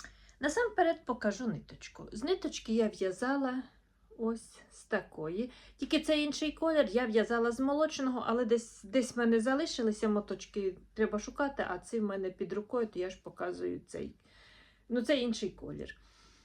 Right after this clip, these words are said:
Пішло в мене двадцять моточків на цей кардиган.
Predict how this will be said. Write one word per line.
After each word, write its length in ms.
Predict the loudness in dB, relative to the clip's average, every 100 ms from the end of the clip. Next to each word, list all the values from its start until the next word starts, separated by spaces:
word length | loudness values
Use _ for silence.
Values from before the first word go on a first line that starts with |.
| _ _ -10 -8 -2
Пішло 400 | 0 2 4 4
в 80 | 4
мене 300 | 2 2 -2
двадцять 520 | 2 0 0 -4 0
моточків 600 | 0 0 -8 -10 -10 -6
на 180 | -4 -4
цей 240 | -2 -4
кардиган. 680 | 0 0 0 -2 0 0